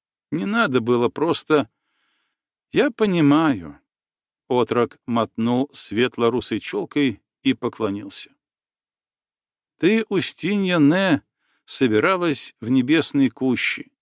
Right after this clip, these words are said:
Я видел, да. Прости, что тебе помешал. Просто как-то так само собой вышло. Прости". "Да ладно тебе кланяться-то",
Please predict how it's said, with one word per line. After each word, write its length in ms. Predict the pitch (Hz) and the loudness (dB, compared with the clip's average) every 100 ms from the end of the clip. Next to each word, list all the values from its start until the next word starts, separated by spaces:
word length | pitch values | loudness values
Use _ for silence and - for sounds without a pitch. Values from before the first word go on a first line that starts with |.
| _ _ _ - | _ _ _ -6
Я 300 | 82 113 208 | -2 0 0
видел, 560 | 196 214 185 123 101 90 | -2 -4 -4 -2 -2 -2
да. 460 | 107 139 143 110 _ _ _ _ _ _ _ _ | -2 -2 -2 -10 _ _ _ _ _ _ _ _
Прости, 560 | - 147 151 - 113 202 | -4 -2 -2 -6 -4 -4
что 220 | - 139 | -2 -4
тебе 280 | - 127 131 | -2 0 0
помешал. 640 | 117 117 101 - 92 - _ _ _ _ _ _ _ | 0 -4 -4 -8 -10 -12 _ _ _ _ _ _ _
Просто 760 | - 208 214 - 190 185 131 - _ _ | -4 0 0 0 0 2 0 -4 _ _
как-то 440 | 156 175 - 170 | -4 -4 -4 -4
так 480 | - 165 156 - - _ _ | -2 0 0 -4 -20 _ _
само 420 | - - 123 139 | -8 -4 0 0
собой 440 | 135 127 104 113 98 | 0 -2 -2 -2 -4
вышло. 420 | 101 - - - _ _ _ _ _ _ _ _ _ - | -8 -14 -18 -20 _ _ _ _ _ _ _ _ _ -4
Прости". 560 | 202 185 - - - _ _ _ _ _ _ _ _ _ _ _ _ _ _ _ | -2 -2 -4 -10 -20 _ _ _ _ _ _ _ _ _ _ _ _ _ _ _
"Да 220 | 98 113 113 | -4 0 0
ладно 420 | 170 240 139 110 | 0 0 -2 -2
тебе 540 | - 90 101 90 85 _ _ _ _ _ - | -4 -6 -4 -6 -8 _ _ _ _ _ -8
кланяться-то", 840 | 113 113 104 98 - 101 95 | -2 0 0 -6 -8 -8 -10